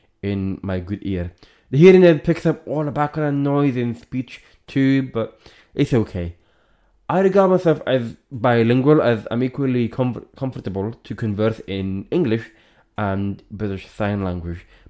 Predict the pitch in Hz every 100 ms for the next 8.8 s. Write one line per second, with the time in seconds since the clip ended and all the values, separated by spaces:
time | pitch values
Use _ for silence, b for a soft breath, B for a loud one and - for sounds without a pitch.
0 | - 139 - - _ _ _ - 139 160
1 | 156 143 117 151 135 101 101 - 127 120
2 | 101 - _ _ 104 107 101 95 113 110
3 | 107 107 104 b - 127 110 113 107 -
4 | 101 98 98 98 92 b b - 107 95
5 | - 127 139 - 95 95 95 101 104 85
6 | 110 104 92 87 90 92 - - 85 95
7 | 92 87 b b b b b - 107 135
8 | 180 196 190 - 147 143 -